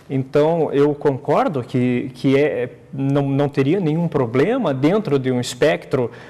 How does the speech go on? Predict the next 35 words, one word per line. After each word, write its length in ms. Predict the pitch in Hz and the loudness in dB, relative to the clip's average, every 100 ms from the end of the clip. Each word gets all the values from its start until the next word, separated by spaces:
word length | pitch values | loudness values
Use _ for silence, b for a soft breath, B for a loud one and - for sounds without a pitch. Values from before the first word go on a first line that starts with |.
| B - | B -4
bastante 720 | 127 - 160 170 143 131 123 | -2 2 2 2 -2 0 -2
saudável, 760 | - 120 110 117 170 233 143 | 0 0 0 -2 -2 0 0
de 80 | 123 | 0
uma, 160 | 123 123 | -2 -2
de 180 | 123 120 | -2 -2
um 60 | |
ambiente 400 | 127 123 160 226 | 0 2 0 -2
familiar 380 | - 165 135 120 | -4 0 2 0
saudável. 540 | - 123 117 107 110 107 B B B - | -2 -2 0 0 -4 -14 B B B -6
Mas 280 | 135 139 131 | 0 2 4
hoje, 260 | 185 208 190 | 2 2 0
se 140 | - | -2
nós 160 | 160 147 | -4 -2
formos 400 | 170 220 180 160 | -2 0 2 0
observar, 680 | 151 - 117 127 160 202 B B - | -2 -2 0 0 0 -2 B B -2
eu 60 | |
até 180 | 127 170 | 0 0
queria 220 | 170 180 | 0 -4
fazer 240 | 170 156 160 | 0 0 0
um 60 | |
relato 520 | 143 127 113 160 170 127 | 0 -2 -2 -4 -6 -8
aqui 300 | - 185 165 | -4 -2 -2
de 100 | 139 | -2
uma 160 | 131 | -4
situação 440 | 123 135 - 151 160 | -2 -4 -2 -2 -2
de 80 | |
violência 640 | 123 127 113 120 170 165 123 | -2 0 2 0 -2 -2 -4
em 60 | |
relação 500 | 120 127 117 - 135 | -2 -2 -2 -2 0
a 40 | 123 | 0
isso 240 | 147 - | 0 -4
que 120 | - | -6
acontece 520 | 131 135 120 156 156 139 | -4 -4 -2 -2 -2 -2
muito 280 | 185 226 | 0 0
comumente 720 | - 160 135 135 160 156 123 | -2 0 2 2 2 0 -6